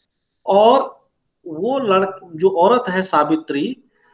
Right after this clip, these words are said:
वही घर की earning member है, वही घर में कमा करके लाती है।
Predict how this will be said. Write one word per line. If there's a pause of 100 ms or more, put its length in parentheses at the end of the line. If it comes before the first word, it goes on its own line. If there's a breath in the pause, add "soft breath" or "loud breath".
(360)
वही
घर
की
earning
member
है, (200)
वही
घर
में
कमा
करके
लाती
है।